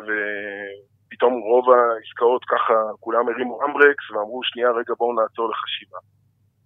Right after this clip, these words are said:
אבל, אה, לפחות בספוטיפיי בישראל, אנחנו הצלחנו לייצר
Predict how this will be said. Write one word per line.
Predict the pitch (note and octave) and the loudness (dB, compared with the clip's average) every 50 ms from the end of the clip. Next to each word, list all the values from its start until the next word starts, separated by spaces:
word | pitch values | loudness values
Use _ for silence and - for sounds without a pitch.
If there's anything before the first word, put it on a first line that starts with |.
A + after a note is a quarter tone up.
| _ - | _ -10
אבל, | - F#2+ B2 D#3 G3 F3+ D#3 D#3+ E3+ F#3 - _ _ _ _ _ _ _ _ _ _ _ - | -2 4 6 6 8 6 6 4 0 -2 -8 _ _ _ _ _ _ _ _ _ _ _ -12
אה, | G2+ G2+ G2 G2 F#2+ G2 F#2+ G2 F#2 F#2+ G2 G2 G2+ | -10 -10 -8 -8 -8 -8 -8 -6 -6 -6 -6 -6 -8
לפחות | G2 - - - C3 C3 C3+ | -8 -8 -2 2 2 2 2
בספוטיפיי | C3 - - - C#3 C#3 D3+ - D3 B2 | 0 -2 2 2 2 2 4 2 2 2
בישראל, | A#2+ A#2 A2 - - C#3+ F3+ G3+ G3 E3+ | 2 0 -4 -2 2 4 4 6 4 4
אנחנו | C3 A#2 A2+ - - A2+ | 2 0 -4 -6 -8 -14
הצלחנו | - - A#2 A#2 A#2+ - - B2+ B2 B2 B2+ B2+ B2 A#2+ | -8 -2 -2 -2 -2 -2 -4 -6 -6 -4 -4 -4 -4 -2
לייצר | A#2 G2+ G#2 - - B2 A#2+ A#2 | -2 -4 -4 0 2 4 4 4